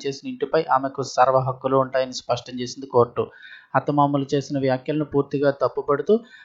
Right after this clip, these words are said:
వారు వేసిన పిటిషన్ను ఢిల్లీ హైకోర్టు కొట్టివేసింది.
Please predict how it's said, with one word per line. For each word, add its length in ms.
వారు 240
వేసిన 360
పిటిషన్ను 720
ఢిల్లీ 360
హైకోర్టు 480
కొట్టివేసింది. 680